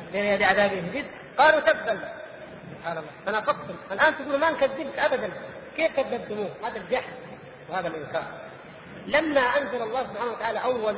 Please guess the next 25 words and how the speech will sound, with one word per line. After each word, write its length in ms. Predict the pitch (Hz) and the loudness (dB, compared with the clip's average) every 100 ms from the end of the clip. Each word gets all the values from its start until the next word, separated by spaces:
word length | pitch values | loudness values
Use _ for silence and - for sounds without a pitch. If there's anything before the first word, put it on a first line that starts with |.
| - | -2
سورة 200 | 240 226 | 0 0
فصلت 520 | - 202 - 170 143 - - - - - - - - - - 160 | -2 -8 -8 -6 -6 -8 -12 -14 -16 -16 -18 -18 -16 -14 -12 -10
بشيرا 320 | 147 220 202 | 0 4 6
ونذيرا 480 | 185 175 190 190 175 | 6 4 4 2 2
فأعرض 340 | 170 175 165 | 2 2 4
أكثرهم، 480 | 156 - 180 170 147 - - - | 0 2 2 2 -2 -8 -10 -4
إلى 140 | 170 | 0
أن 60 | 180 | 2
يقول 220 | 165 190 | 0 0
الله 160 | 175 190 170 | 2 0 0
سبحانه 160 | 175 | 0
وتعالى 340 | 165 156 196 - - - - | 0 2 2 2 -4 -8 0
كان 100 | 196 | 2
النبي 160 | 180 185 | 2 0
صلى 160 | 180 | -2
الله 40 | 175 | -2
عليه 20 | |
وسلم 120 | 190 | 0
يقرأها، 460 | 175 180 196 156 165 - 170 | 2 2 2 2 -2 -6 -6
يقرأها 340 | 165 196 160 | -2 0 2
عليهم، 380 | 151 180 156 170 - - - - - - - | 0 -2 -2 -4 -6 -12 -14 -16 -16 -8 2
إلى 160 | 240 | 6
أن 140 | 277 247 - | 6 4 4
قال: 180 | 262 294 - - - - - | 6 6 4 -8 -10 -12 -6
"فإن 240 | 202 247 | 2 2